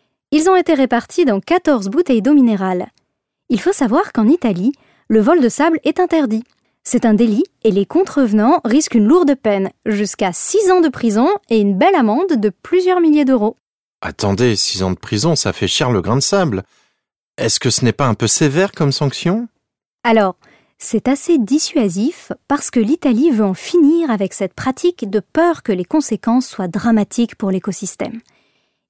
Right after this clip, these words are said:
Speaker 1: Imaginez que les dix millions de touristes qui viennent chaque année en Sardaigne prélèvent tous un peu de sable. Il faut savoir que le sable agit comme une barrière naturelle contre les vagues. Il protège de l'érosion et s'il disparaît, il y aura des tempêtes, des inondations.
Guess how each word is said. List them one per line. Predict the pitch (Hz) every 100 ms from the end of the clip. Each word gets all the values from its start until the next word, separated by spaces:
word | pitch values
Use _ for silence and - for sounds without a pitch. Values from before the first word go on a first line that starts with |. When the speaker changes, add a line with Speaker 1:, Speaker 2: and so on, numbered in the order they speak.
| - 440
Speaker 1:
Imaginez | 381 262 196 180 180
que | - 220
les | 185
dix | 170 208 359 403
millions | 330 262 320
de | 240
touristes | 196 233 240 220 -
qui | -
viennent | 180 185 180
chaque | - 349 349
année | 269 269
en |
Sardaigne | 196 214 196 226 359 277 - - _
prélèvent | - 262 214 - _
tous | 381 440 - - _
un | 285 339
peu | - 269
de | 214
sable. | - 196 185 202 - _ _ _ _
Il | 254
faut | -
savoir | 208 202 240 349 320
que | -
le | 196
sable | 185 302 330 247 -
agit | 226 208 285
comme | 220
une | 196
barrière | 185 269 302
naturelle | 262 226 - 226 311 302
contre | - 185 208
les | 196
vagues. | 269 269 190 - _ _
Il | 226 185
protège | - 262 302 240
de | 214
l'érosion | 190 185 180 277 381 - _ _ -
et |
s'il | 185 - 320
disparaît, | 285 - 202 202 320 - - _ _
il | 254 214
y |
aura | 226 240
des | 185
tempêtes, | - 277 302 285 208 -
des | 185 190
inondations. | 226 247 247 - 202